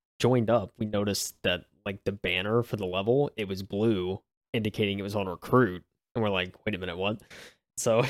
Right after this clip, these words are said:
<laughs> like, we get in and jump, and we're like, "Wait, can you, like, do," 'cause, like, on recruit, you can't do damage to teammates. So we're like,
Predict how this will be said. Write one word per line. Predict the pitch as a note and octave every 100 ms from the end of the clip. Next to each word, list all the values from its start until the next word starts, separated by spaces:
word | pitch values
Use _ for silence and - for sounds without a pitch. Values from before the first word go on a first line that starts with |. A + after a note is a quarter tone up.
| -
<laughs> | C#3+
like, | D3+ A2+
we | C#3 C3+
get | C#3
in | C#3
and | A#2+ C#3
jump, | - B2 -
and | A2+
we're |
like, | G#2+ G#2+
"Wait, | G2 F2+ _ _
can | B2 C#3+
you, | A3
like, | C4+ F3 G#2 -
do," | - B2
'cause, | B2
like, | B2 A2+
on | A2
recruit, | A2+ - F#3
you | B2
can't | C3 G#2+
do | G#2+
damage | G2 F#2 G2
to | -
teammates. | - G2 A#2 C#3+ - _ _ _
So | - A#2
we're |
like, | G2+ F#2